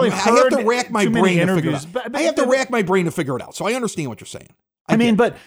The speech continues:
Speaker 1: but, but the, the point is that clear, like, that's why they're keeping Renteria around. You just, you hope that what you get is you hope you get a team that comes into the playoff because of Renteria's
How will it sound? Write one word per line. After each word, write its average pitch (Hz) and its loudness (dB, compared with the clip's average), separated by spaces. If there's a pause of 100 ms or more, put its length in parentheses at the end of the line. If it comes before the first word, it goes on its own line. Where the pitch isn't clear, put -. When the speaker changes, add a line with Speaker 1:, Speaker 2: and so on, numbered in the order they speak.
(160)
Speaker 1:
but, 214 0
but 202 -4
the, 185 -10
the 180 0
point 226 0
is 170 0
that 196 -8
clear, 202 0
like, 190 -2
that's 202 -2
why 226 0
they're 208 0
keeping 185 -2
Renteria 160 0
around. 120 -2 (300)
You 175 0
just, 214 -2
you 185 0
hope 202 0
that 147 0 (240)
what 185 0
you 185 0
get 175 2
is 156 -2
you 156 -2
hope 214 -2
you 190 0
get 170 2
a 156 0
team 170 -2
that 151 -4
comes 160 -2
into 185 0
the 220 0
playoff 160 0
because 254 0
of 247 -2
Renteria's 180 0